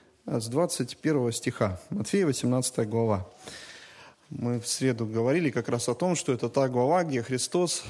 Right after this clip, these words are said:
рассказывает о домостроительстве, о том, как в церкви должна устраиваться жизнь, закладывает некие основы взаимоотношений внутри церкви.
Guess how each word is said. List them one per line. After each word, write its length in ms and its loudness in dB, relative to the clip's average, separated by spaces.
рассказывает 800 -2
о 420 0
домостроительстве, 1080 0
о 120 -2
том, 320 0
как 240 0
в 60 -14
церкви 580 0
должна 360 2
устраиваться 640 0
жизнь, 460 -2
закладывает 720 0
некие 300 2
основы 840 2
взаимоотношений 920 2
внутри 320 -2
церкви. 540 -6